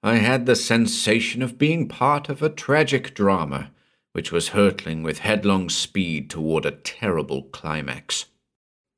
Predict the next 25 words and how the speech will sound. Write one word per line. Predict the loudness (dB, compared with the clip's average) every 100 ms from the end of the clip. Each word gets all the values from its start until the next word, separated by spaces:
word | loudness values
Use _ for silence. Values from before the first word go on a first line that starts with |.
| _ _ _
I | 4
wrenched | 6 6 4 0 0
the | 0
car | 2 2 4 2
to | 4 2
a |
grinding | 2 2 4 4 4 2 2
halt | 0 2 2 2 -4
at | -10
the | -8
curb | -8 -2 2 4 2 -4 -4
before | 0 4 6
the | 6
building | 6 6 4 2 2
where | 2 4
Rolock | 2 2 4 2 0 -4
lived, | -2 0 0 -2 -16 -20 _ _ _ -10
in | -2
a | 2
bizarre | 4 4 2 2 -2
apartment | -4 2 2 2 -6 -14 -12 -6
high | -4 -4
above | -6 -8 -8
the | -8
city. | -6 -6 -8